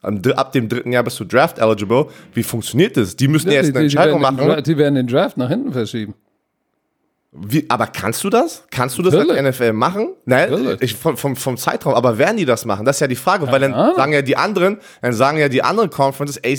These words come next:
Speaker 1: C, Big twelve, S E C, wie machen die das dann? Wo sollen die denn das ganze halbe Jahr abhängen? Weil die, die Schulen müssen ja die Stipendium wieder sozusagen loswerden, damit die neue Recruiting-Klasse reinkommt aus der Highschool.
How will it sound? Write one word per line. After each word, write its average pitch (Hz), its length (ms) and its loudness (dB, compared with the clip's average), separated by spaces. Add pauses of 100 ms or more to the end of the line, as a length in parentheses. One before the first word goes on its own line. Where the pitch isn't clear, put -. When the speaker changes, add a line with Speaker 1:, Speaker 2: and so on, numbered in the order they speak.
Speaker 1:
C, 131 160 -6
Big 135 240 -4
twelve, 131 300 -2
S 131 160 -4
E 131 60 -4
C, 135 280 -4
wie 123 60 -2
machen 123 260 -2
die 190 100 0
das 220 180 -2
dann? 107 200 2 (600)
Wo 139 100 2
sollen 160 220 4
die 165 60 4
denn 160 140 4
das 143 140 -4
ganze 147 320 -2
halbe 131 240 2
Jahr 120 440 0 (140)
abhängen? 117 480 -2
Weil 127 140 2
die, 120 140 -8
die 175 320 -10
Schulen 151 520 -2 (240)
müssen 143 320 -2
ja 135 100 4
die 123 140 -2
Stipendium 175 760 0
wieder 135 340 2
sozusagen 131 460 -2
loswerden, 147 580 2
damit 131 260 0
die 131 100 -4
neue 139 240 4
Recruiting-Klasse 120 920 0
reinkommt 104 400 -2
aus 110 100 -2
der 110 120 -2
Highschool. 117 460 -2